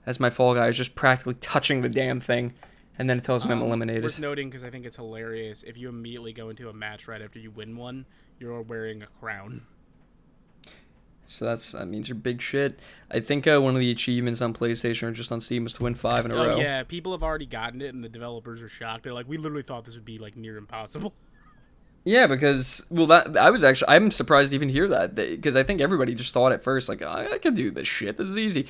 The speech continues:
Speaker 1: No,
Speaker 2: It's
Speaker 1: it,
Speaker 2: such
Speaker 1: sometimes it's just a,
Speaker 2: random
Speaker 1: it's a
Speaker 2: chance.
Speaker 1: crapshoot. You really just get it or you don't. I give props to people who get it five in a row. That's hard.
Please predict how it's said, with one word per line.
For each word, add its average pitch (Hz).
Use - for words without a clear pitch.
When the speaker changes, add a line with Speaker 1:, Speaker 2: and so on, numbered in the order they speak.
Speaker 1:
No, 147
Speaker 2:
It's -
Speaker 1:
it, 123
Speaker 2:
such 175
Speaker 1:
sometimes 233
it's 196
just 240
a, 214
Speaker 2:
random 175
Speaker 1:
it's 214
a -
Speaker 2:
chance. -
Speaker 1:
crapshoot. 123
You 151
really 269
just 175
get 160
it 240
or 214
you 156
don't. 139
I 165
give 190
props 185
to -
people 120
who 117
get 123
it 110
five 120
in 123
a 117
row. 113
That's 190
hard. 135